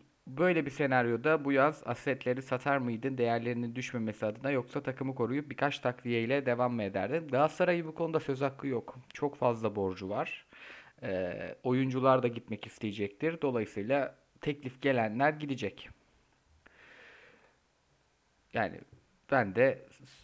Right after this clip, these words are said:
para ediyorken satılması taraftarıyım bu arada oyuncuların. Çünkü, e, bizim ligimiz böyle bir lig artık. Bir ara istasyon. Jeppe sormuş. İki sorusu var. İkinciden başlıyorum.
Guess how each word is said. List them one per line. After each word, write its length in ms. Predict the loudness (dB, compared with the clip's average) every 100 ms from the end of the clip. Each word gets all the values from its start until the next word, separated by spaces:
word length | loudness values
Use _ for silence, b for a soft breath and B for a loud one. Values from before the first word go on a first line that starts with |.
| _ -2
para 220 | 4 4
ediyorken 500 | 4 0 0 2 2
satılması 800 | 2 -2 0 -2 -2 -2 -4 -4
taraftarıyım 680 | -4 -2 -4 -2 -2 -2 -2
bu 140 | 0
arada 220 | 0 -2
oyuncuların. 520 | -4 -4 -4 -4 -4 -6
Çünkü, 480 | -10 -8 -4 -4 -6 -20 _ -14
e, 60 | -12 -14 -14 -16 -16 -16 -18 -20 -20 _ -14
bizim 320 | -8 -4 -2
ligimiz 400 | -2 -2 -4 0
böyle 280 | 2 2 2
bir 100 | -4
lig 140 | -4 -4
artık. 340 | -4 -6 -4
Bir 60 | -2
ara 200 | 0 -2
istasyon. 560 | -2 -2 -2 -4 -10 -12 _ _ _ _ _ B B B B B B B _ _ _ _ 0
Jeppe 380 | 4 4 4
sormuş. 520 | 4 6 4 4 -2 -4
İki 180 | -6
sorusu 420 | 0 2 2 0 0
var. 120 | 0
İkinciden 540 | -2 -6 -2 0 2
başlıyorum. 760 | 2 0 -2 0 2 0 0